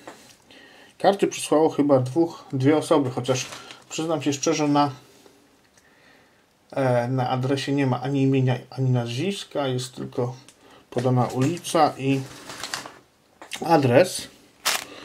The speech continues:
Witaj, szalony, wysyłam ci parę moich najbardziej wartościowych karteczek. Fajnie, dzięki.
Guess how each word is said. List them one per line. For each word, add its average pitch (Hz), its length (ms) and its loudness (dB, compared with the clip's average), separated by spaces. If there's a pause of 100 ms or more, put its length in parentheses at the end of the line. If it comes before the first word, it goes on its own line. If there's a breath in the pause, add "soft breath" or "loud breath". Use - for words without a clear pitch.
(520 loud breath)
Witaj, 226 260 8
szalony, 135 340 6
wysyłam 131 340 4
ci - 100 0
parę 160 200 8
moich 139 300 6
najbardziej 147 400 6
wartościowych 139 640 6
karteczek. - 600 0 (220)
Fajnie, 139 520 4
dzięki. 127 280 2